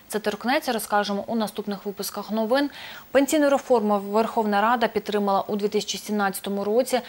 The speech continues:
Вона, зокрема, передбачала осучаснення пенсій щорічно.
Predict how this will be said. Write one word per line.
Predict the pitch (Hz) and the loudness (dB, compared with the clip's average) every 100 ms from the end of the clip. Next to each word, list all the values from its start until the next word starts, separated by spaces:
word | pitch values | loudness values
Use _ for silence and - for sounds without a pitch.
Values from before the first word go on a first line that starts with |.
| - - | -12 -6
Вона, | 208 214 202 | 2 4 4
зокрема, | 190 190 190 185 | 0 -2 -2 0
передбачала | 190 180 190 185 220 240 247 | -2 -4 -6 -2 2 4 4
осучаснення | 208 - 214 - 196 196 226 226 226 - | 0 -4 -4 0 0 0 0 0 -2 -6
пенсій | 190 185 180 196 | -6 -6 -6 -6
щорічно. | - 196 175 - - | -4 -4 -6 -8 -12